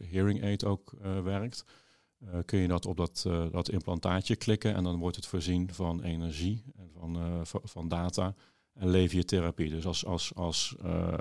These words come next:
als gebruiker heb je iedere dag bijvoorbeeld twee keer een half uurtje, eh, dat je dat apparaatje gebruikt om de therapie te activeren. Of als er bijvoorbeeld,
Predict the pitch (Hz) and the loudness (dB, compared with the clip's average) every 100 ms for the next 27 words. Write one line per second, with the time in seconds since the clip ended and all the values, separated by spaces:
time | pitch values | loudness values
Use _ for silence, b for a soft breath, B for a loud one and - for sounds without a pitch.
0 | - 85 - 90 90 95 101 110 87 90 | -2 -2 0 0 6 8 8 6 4 2
1 | - - 95 95 87 85 - 87 87 85 | -2 -2 0 0 0 -2 -4 -8 -2 -2
2 | - b b b b _ - 117 107 95 | -4 b b b b _ 6 6 8 4
3 | 95 82 92 87 - 92 90 - 90 85 | 4 8 8 8 4 2 2 4 2 2
4 | b b b b _ 98 87 85 90 95 | b b b b _ -10 -4 -2 -2 -6
5 | - - - - 90 - 90 - 90 85 | -8 -16 -18 0 2 2 -4 -4 -4 0
6 | 87 85 - - 90 85 85 - 90 85 | 2 0 -2 -6 0 2 2 0 0 0
7 | 104 82 76 92 - - 82 87 92 87 | -2 -4 -4 -6 -6 -8 -4 -2 4 4
8 | 85 87 82 - 82 87 78 82 80 - | 4 0 -2 -6 -6 -6 -8 -8 -6 -6